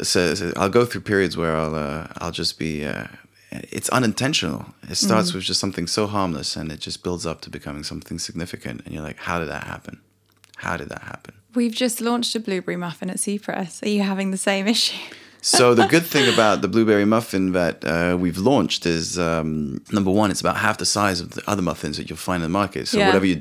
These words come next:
Speaker 1: doing, it's gonna be half
Speaker 2: Yeah, I
Speaker 1: as
Speaker 2: never
Speaker 1: bad.
Speaker 2: feel guilty when I eat that.
Speaker 1: Yes.
Speaker 2: It's just tiny, just a little muffin.
Speaker 1: It's just a little muffin. And, uh, and then if you, if you look at the ingredients there, uh, we've,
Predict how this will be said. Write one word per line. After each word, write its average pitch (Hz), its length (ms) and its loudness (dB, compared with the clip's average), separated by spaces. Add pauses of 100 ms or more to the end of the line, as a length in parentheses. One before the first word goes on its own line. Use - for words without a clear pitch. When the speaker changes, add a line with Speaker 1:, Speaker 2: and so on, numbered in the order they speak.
Speaker 1:
doing, 92 140 2
it's 73 120 -6
gonna 78 140 -4
be 78 80 -4
half 90 160 0
Speaker 2:
Yeah, 214 80 4
I 233 60 4
Speaker 1:
as 240 80 4
Speaker 2:
never 240 160 4
Speaker 1:
bad. 78 120 4
Speaker 2:
feel 226 160 4
guilty 220 380 0
when 160 140 -4
I 165 100 -2
eat - 80 -6
that. - 80 0
Speaker 1:
Yes. - 160 0
Speaker 2:
It's - 100 0
just - 240 -4
tiny, 403 380 0
just - 260 -6
a 285 60 -2
little 240 180 0
muffin. 180 240 0
Speaker 1:
It's 92 160 0
just - 220 -2
a 92 40 2
little 90 200 4
muffin. 95 520 0
And, 85 440 0
uh, 80 360 -2
and 87 200 0
then 82 180 0
if - 240 -8
you, 85 100 -2
if - 180 -2
you 101 60 0
look 98 160 2
at - 100 -2
the 85 100 -2
ingredients 78 540 -2
there, 73 320 -2
uh, 71 220 -4
we've, 78 200 -8